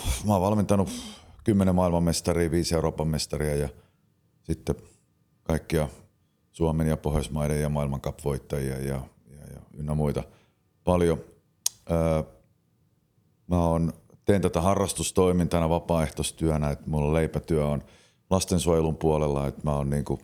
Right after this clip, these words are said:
lastensuojelussa yhden yksikön kasvatusjohtaja ja kolmen yksikön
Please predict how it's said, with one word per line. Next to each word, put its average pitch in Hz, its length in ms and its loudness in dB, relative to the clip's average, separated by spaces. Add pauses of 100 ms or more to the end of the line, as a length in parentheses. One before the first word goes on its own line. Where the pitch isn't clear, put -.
(140)
lastensuojelussa 71 840 -2 (800)
yhden 78 280 2
yksikön 73 480 -2 (100)
kasvatusjohtaja 82 880 -2
ja 78 160 0 (420)
kolmen 69 340 -2
yksikön 65 480 -6